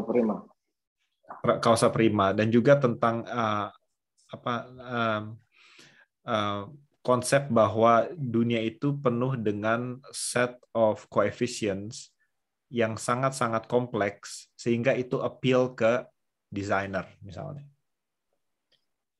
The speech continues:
Speaker 2: Gitu loh. Atau cosmological argument ya, kalau saya bilang tentang
Speaker 1: Ya, itu, itu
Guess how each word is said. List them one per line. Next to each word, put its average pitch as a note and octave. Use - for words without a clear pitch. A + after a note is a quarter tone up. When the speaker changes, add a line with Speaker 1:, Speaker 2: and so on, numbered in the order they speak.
Speaker 2:
Gitu G2+
loh. G2
Atau C#3+
cosmological C3+
argument A2+
ya, F2+
kalau G#2
saya G2+
bilang G2+
tentang G2
Speaker 1:
Ya, A#2+
itu, C3
itu C3+